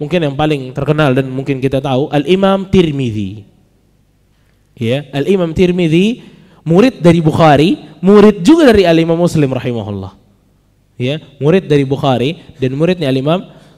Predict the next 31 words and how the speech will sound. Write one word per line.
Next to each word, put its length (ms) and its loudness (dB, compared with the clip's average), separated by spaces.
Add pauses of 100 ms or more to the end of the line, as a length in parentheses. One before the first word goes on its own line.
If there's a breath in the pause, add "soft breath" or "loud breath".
(160 soft breath)
Muslim 460 -2
rahimahumullahu 880 -6
jami'an. 580 -10 (480)
Itu 240 -4
salah 160 -2
satu 240 -4
dari, 380 -4 (680 loud breath)
eh, 720 -4 (400)
murid-murid 400 0
dari 240 -2
Al-Imam 480 -2
Muslim. 400 -10 (960 soft breath)
Lalu, 240 4
ikhwan 240 2
fillah, 320 0
azakumullah, 560 -2 (480)
agar 240 2
kita 240 0
lebih 240 2
mengenal 320 2
Al-Imam 320 0
Muslim 320 -2
rahimahullah, 640 -4
kita 160 0
juga 320 -2
perlu 240 -2
mengenal 400 -4
karya-karya 800 -2
dari 160 0
Al-Imam 400 -4
Muslim. 320 -8